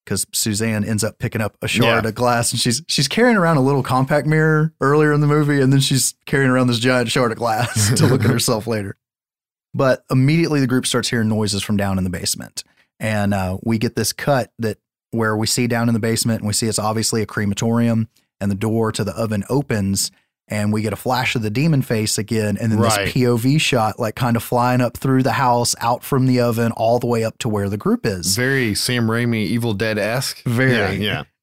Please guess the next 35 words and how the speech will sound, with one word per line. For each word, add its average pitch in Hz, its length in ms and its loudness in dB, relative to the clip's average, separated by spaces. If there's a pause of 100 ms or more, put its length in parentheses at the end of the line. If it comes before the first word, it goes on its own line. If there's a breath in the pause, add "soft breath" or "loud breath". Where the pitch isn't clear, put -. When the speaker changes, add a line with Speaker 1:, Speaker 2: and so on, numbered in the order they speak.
Speaker 1:
And 123 380 0
they 117 120 -2
all 113 160 0
start 113 240 -4
commenting 135 400 2
on 113 220 0
what 110 180 -2
the 120 60 -8
smell 143 380 0
is. 104 340 -2
And 123 280 0
throughout 214 300 -2
this 170 120 -2
whole 147 180 0
thing, 120 240 0
Stooge 156 340 0
is 120 100 0
the 113 80 -4
comic 101 380 -2
relief. 87 480 -10
If 110 100 -6
I 113 60 -2
tried 123 220 0
to 120 80 -2
say 123 200 0
everything 113 340 -2
he's 104 140 -2
saying, 107 220 -2
this 98 160 -4
would 101 80 -6
take 104 220 -6
forever. 80 340 -10
But 120 140 2
Speaker 2:
Yeah. 117 100 2
Speaker 1:
he's, 110 220 -2